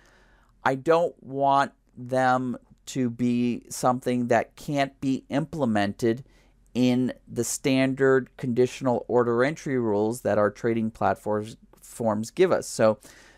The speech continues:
the rules that I might, uh,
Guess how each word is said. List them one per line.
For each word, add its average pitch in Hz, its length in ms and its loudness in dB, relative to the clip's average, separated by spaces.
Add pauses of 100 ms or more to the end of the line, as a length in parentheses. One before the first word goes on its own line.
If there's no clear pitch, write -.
(140)
the 123 440 2
rules 170 420 6
that 151 140 2
I 135 160 4
might, 127 540 -2 (340)
uh, 104 640 2